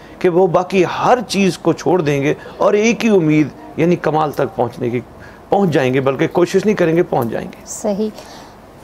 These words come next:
Speaker 2: सर, ये भी ज़रूर बताइए कि मैदान करबला में असहाब हुसैन अलैहिस्सलाम का जज्बा दीदनी है,
Speaker 1: कोशिश
Speaker 2: आज का नौजवान क्यों इस जज्बे से नाआशना है?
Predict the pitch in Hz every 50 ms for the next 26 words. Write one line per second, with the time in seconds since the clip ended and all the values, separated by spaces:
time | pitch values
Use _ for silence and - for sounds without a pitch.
0 | - - - 311 302 277 254 269 285 247 311 277 254 269 262 269 226 240 233 -
1 | 208 202 214 233 247 233 262 254 233 226 214 208 226 240 247 262 254 262 226 220
2 | 214 226 226 233 233 240 240 254 - - 202 - - 208 214 220 240 233 208 208
3 | 202 - 233 226 220 226 214 208 208 - - 220 190 196 202 202 226 220 196 208
4 | 202 190 190 208 208 185 180 175 208 202 180 185 190 208 208 202 180 180 156 113
5 | - - - - - - - - - - - 208 214 240 247 - - - 285 277
6 | 269 262 269 277 269 262 254 247 262 277 277 254 - - - 339 370 359 311 269
7 | 220 208 254 247 220 196 220 226 220 240 220 202 190 180 175 165 - - - 196
8 | 190 196 170 208 190